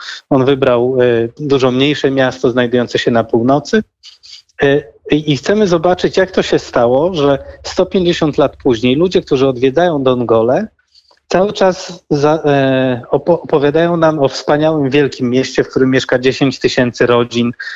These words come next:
czyli kilkadziesiąt tysięcy ludzi. Chociaż powinniśmy się spodziewać, że w momencie, kiedy król się wyprowadza ze swoim, e, dworem, tak, i z całą administracją, to to miasto powinno upaść.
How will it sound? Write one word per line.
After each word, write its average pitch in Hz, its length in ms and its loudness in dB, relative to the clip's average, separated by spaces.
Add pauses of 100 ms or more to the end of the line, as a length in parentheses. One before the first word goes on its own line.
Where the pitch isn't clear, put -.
czyli 127 220 0
kilkadziesiąt 131 760 -2
tysięcy 127 480 0
ludzi. 120 440 0 (260)
Chociaż - 320 -2
powinniśmy 175 460 2
się 160 120 0
spodziewać, 156 480 0
że 143 120 2
w - 20 -4
momencie, 151 360 0
kiedy 135 200 0
król 160 240 0
się 139 160 0
wyprowadza 131 580 0
ze 113 120 2
swoim, 123 480 -2
e, 120 300 0 (300)
dworem, 127 440 0
tak, - 340 -2 (460)
i 131 60 -4
z - 80 -10
całą 143 260 0
administracją, 135 760 0
to 196 100 -4
to 208 120 -2
miasto 208 300 0
powinno 214 400 0
upaść. - 720 -4